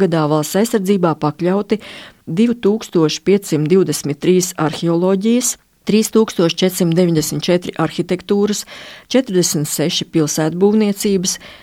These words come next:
divi tūkstoši septiņsimt četrdesmit mākslas, simt četrdesmit pieci vēstures un divdesmit septiņi industriālā mantojuma objekti. Objektu iekļaušana valsts aizsargājamo kultūras pieminekļu sarakstā notiek pēc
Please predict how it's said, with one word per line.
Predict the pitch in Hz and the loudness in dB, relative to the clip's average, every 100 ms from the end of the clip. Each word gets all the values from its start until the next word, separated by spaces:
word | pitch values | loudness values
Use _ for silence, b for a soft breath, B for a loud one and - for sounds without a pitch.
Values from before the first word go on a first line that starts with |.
| B | B
divi | 170 247 - | 0 0 2
tūkstoši | 233 - 185 160 - | -2 0 0 0 0
septiņsimt | - - 165 - 151 - | -4 -2 -2 -2 -4 -2
četrdesmit | 226 165 151 - 147 165 | -2 0 -2 0 -4 0
mākslas, | 156 147 - - 202 - - | 0 0 -4 -4 -4 -4 -6
simt | - 226 240 | -2 -2 0
četrdesmit | 190 175 151 143 156 151 | -2 -2 -4 -2 -2 0
pieci | 156 - 139 | -2 -2 -4
vēstures | 147 160 175 254 247 - B B B | -2 -2 -2 -2 -2 -4 B B B
un | 165 160 | -2 4
divdesmit | 180 165 143 - 143 | 4 4 0 -4 -4
septiņi | - 220 240 262 254 - 170 | -2 -2 0 -2 -2 0 0
industriālā | 165 180 - 214 208 190 151 | 2 -2 -2 -2 0 0 -2
mantojuma | 147 151 160 156 151 | -2 -2 0 0 0
objekti. | 131 135 - - - - _ 165 | -2 -4 -6 -10 -12 -14 _ -2
Objektu | 156 160 - 160 | 2 0 2 0
iekļaušana | 160 147 151 131 151 | 2 0 -2 -2 -2
valsts | 147 147 143 | -2 -2 -4
aizsargājamo | 151 156 151 151 147 139 151 | -2 -2 -2 -2 -2 -2 -4
kultūras | 156 156 143 170 | -2 -2 -2 -2
pieminekļu | 147 143 131 - | -2 -2 -4 -6
sarakstā | - 147 202 - 269 269 B B B | -4 -4 -4 -4 -2 -4 B B B
notiek | 175 170 180 240 240 | 0 2 2 0 0
pēc | 185 151 - | 0 0 0